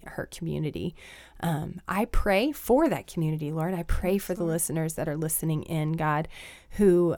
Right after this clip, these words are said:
Speaker 1: um, who may not know you, Lord. I pray for them. I pray that they,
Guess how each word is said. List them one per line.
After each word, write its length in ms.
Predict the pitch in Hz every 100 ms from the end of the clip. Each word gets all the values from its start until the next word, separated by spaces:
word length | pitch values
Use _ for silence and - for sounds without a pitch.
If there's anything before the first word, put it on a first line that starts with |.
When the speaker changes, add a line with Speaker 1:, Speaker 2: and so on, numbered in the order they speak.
| -
Speaker 1:
um, 500 | 165 156 143 156 160 - - _ _ _ - -
who 60 |
may 140 | 180 165
not 200 | 175 -
know 160 | 156
you, 180 | 185 170
Lord. 320 | 139 135 165 -
I 100 | 175
pray 300 | - - 160
for 180 | - 170
them. 220 | 151 147
I 80 | 147
pray 280 | - 156
that 200 | 165 147
they, 340 | - 156 160